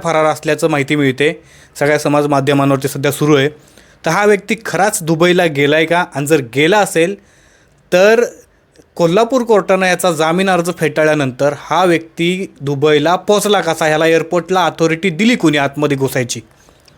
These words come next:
ह्या सगळ्या गोष्टीवरती आपण बोलणार आहे. सगळ्यात महत्त्वाचं, तुम्हाला माहिती आहे, पाठीमागच्या दहा पंधरा दिवसामध्ये किंवा पाठीमागच्या तीन, साडेतीन महिन्यापासून प्रखरतेने संतोष अण्णा देशमुखांची केस सगळ्या राज्यामध्ये गाजते. प्रत्येक लहान मुलांच्या डो-,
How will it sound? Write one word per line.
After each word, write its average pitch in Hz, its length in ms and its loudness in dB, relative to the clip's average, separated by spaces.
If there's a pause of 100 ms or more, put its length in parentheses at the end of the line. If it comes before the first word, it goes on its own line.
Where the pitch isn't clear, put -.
ह्या 151 100 -2
सगळ्या 185 220 0
गोष्टीवरती 175 400 0
आपण 165 180 0
बोलणार 143 240 0
आहे. 170 100 -2 (640)
सगळ्यात 208 280 0
महत्त्वाचं, 190 420 0
तुम्हाला 196 280 2
माहिती 190 280 0
आहे, 226 40 -6
पाठीमागच्या 190 420 -2
दहा 170 100 -2
पंधरा 170 260 -2
दिवसामध्ये 170 440 0
किंवा 196 160 2 (240)
पाठीमागच्या 180 500 -2
तीन, 196 140 2
साडेतीन 180 340 0
महिन्यापासून 160 560 0 (600)
प्रखरतेने 175 760 -2 (340)
संतोष 175 360 -2
अण्णा 190 140 0
देशमुखांची 175 540 0
केस 185 460 0
सगळ्या 170 340 0
राज्यामध्ये 160 640 0
गाजते. 160 560 -2 (300)
प्रत्येक 165 560 -2
लहान 160 360 0
मुलांच्या 170 640 0
डो-, 160 500 0